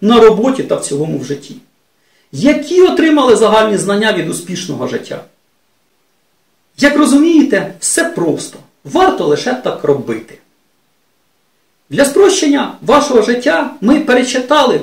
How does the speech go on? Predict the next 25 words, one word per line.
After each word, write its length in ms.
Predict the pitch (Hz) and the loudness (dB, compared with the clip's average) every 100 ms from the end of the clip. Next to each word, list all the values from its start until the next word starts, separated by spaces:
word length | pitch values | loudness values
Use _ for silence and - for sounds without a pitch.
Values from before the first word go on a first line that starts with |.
| 131 | 0
вісімсот 600 | 277 - 285 370 370 381 | 0 2 0 2 0 2
книжок 520 | 277 277 165 - - _ _ | 2 4 2 -2 -10 _ _
з 100 | - | -2
питань 440 | 220 226 254 - | 0 2 0 -2
психології, 760 | - 240 - 226 247 233 156 139 | -4 -4 0 0 2 0 0 -2
виховання 480 | 208 226 262 240 202 | -2 0 0 0 -2
дітей, 460 | 208 - 233 170 | -4 -4 -4 -2
дорослого 440 | 165 247 247 214 190 | -2 -2 -2 -2 -2
менеджменту 680 | 226 226 170 160 147 147 175 | -2 -4 -6 -8 -10 -10 -6
і 260 | 254 262 277 - _ | -4 -4 -8 -16 _
створили 480 | - 226 302 311 277 | -12 -4 -2 0 0
унікальний 840 | 294 269 294 - 277 233 180 160 | 2 4 4 2 2 2 0 -2
алгоритм 460 | 175 156 208 285 - - | -2 0 2 0 -2 -6
для 140 | 165 | -8
спілкування 640 | - 208 - 220 214 160 | -6 -6 -4 -2 -2 -4
з 80 | 127 | -8
дітьми, 600 | 131 247 254 - 202 190 - _ _ | -4 -2 -2 -4 -8 -10 -14 _ _
в 40 | |
сім'ї, 520 | - 302 226 202 202 185 | 0 2 2 0 -6 -6
з 60 | |
партнерами, 760 | - 262 - 196 175 - 139 185 | -2 0 0 -2 -2 -4 -4 0
на 120 | 294 | 2
роботі, 540 | 277 180 220 196 - | 2 0 -2 -2 -4
з 60 | 131 | -6
бізнес-партнерами. 1000 | 196 277 214 180 190 - 156 147 143 | 2 2 2 -4 -6 -6 -8 -10 -10